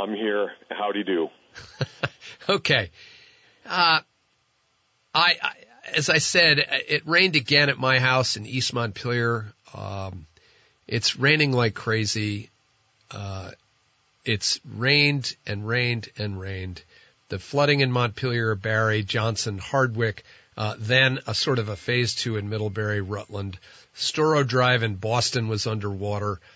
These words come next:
Speaker 2: Uh, I guess the question global, let's start sort of big picture here. What is going on?
Speaker 1: Well, we're, um, seeing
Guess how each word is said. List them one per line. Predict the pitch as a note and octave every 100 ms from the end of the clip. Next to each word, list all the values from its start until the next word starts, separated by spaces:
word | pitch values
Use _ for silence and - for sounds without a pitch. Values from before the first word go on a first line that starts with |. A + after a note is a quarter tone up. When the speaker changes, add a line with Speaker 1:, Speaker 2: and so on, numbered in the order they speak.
| _ _ _
Speaker 2:
Uh, | - G2+
I | - A#2
guess | D3+ E3+ E3+
the | D#3
question | - C#3+ B2+ - B2 A2
global, | A#2 A2 A#2 A2
let's | C3 -
start | - D3+ C#3+ - _
sort | - - A#2
of | G2+ F#2+ _ G#2+ -
big | D#3+ B2 -
picture | C3 - B2 G2+
here. | G2+ F#2+ F#2 - - - - _ _ -
What | A2+ F3+
is | G#3+ B2
going | - A#2 C3 B2
on? | G2+ G#2+ E2 - - - _ _ _ _ _ _ _ _ _ - - - -
Speaker 1:
Well, | C3 F3 A3+ -
we're, | A#2+ C3 C3+ C#3+ C#3 C#3+
um, | C#3 C3+ C3 - - - _ _ _ -
seeing | C#3+ D3 D3+ D3